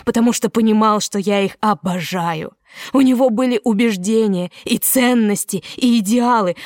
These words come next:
но он никогда не пытался навязать их мне.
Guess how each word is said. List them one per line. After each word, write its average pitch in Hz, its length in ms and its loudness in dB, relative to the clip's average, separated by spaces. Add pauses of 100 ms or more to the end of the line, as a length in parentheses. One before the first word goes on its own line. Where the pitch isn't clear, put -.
(300)
но 226 200 2
он 214 180 2
никогда 190 440 -2
не 165 100 -4
пытался 180 480 -4
навязать 165 560 -4
их - 140 -8
мне. 165 340 -6